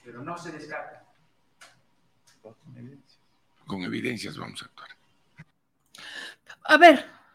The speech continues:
Speaker 3: a ver, pe-, pe-, pe-, quiero rectificar esta parte, creo que es importante. El reportero le pregunta, ¿se antoja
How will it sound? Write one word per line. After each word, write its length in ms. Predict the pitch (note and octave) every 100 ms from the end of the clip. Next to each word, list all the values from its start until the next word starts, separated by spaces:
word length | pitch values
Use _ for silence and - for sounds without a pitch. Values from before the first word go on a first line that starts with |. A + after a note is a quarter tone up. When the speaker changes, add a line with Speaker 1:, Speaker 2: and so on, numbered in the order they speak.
| - - G3+
Speaker 3:
a 100 | A3+
ver, 200 | C4+ D4 D4
pe-, 80 |
pe-, 160 | B3 D4+
pe-, 240 | D4+ C#4
quiero 260 | C4+ G#4 B4
rectificar 520 | A#4 - B3+ A#3+ C#4+
esta 240 | C#4+ D4 -
parte, 240 | G3+ A3+
creo 120 | G#3+
que 100 | G3
es 100 | A#3+
importante. 560 | G#3+ F3+ - D3 - - _ - - - - - _ _ _ -
El 140 | D4+
reportero 400 | E4 E4 F4 G4+
le 140 | G4 F#4
pregunta, 500 | C4 B3+ D4+ D4 B3
¿se 160 | -
antoja 800 | C#4 C4+ C4+ G4 - C4 F4 -